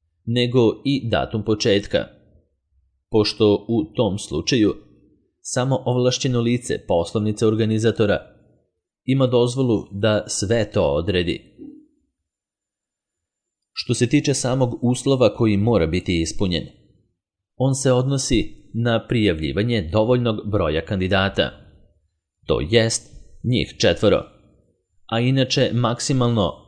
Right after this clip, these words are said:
osam osoba može da bude prisutno u jednoj grupi. Kada bude bio ispunjen uslov i određeno kako će se taj vid edukacije organizovati,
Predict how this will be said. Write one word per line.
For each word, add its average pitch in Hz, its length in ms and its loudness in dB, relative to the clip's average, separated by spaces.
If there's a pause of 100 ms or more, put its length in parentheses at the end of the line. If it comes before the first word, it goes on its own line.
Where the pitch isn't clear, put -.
(300)
osam 98 460 0 (120)
osoba 120 420 0
može 123 320 0
da 117 120 2
bude 123 240 2
prisutno 123 720 0
u 135 160 2
jednoj 98 400 2
grupi. 104 420 2 (2000)
Kada 113 260 2
bude 127 380 4
bio 123 240 4
ispunjen 110 480 0
uslov 110 420 2 (680)
i 123 160 2
određeno 131 560 2
kako 135 340 0
će 127 120 -2
se 98 220 -2
taj 135 280 2
vid 110 240 2 (120)
edukacije 117 640 2
organizovati, 98 800 0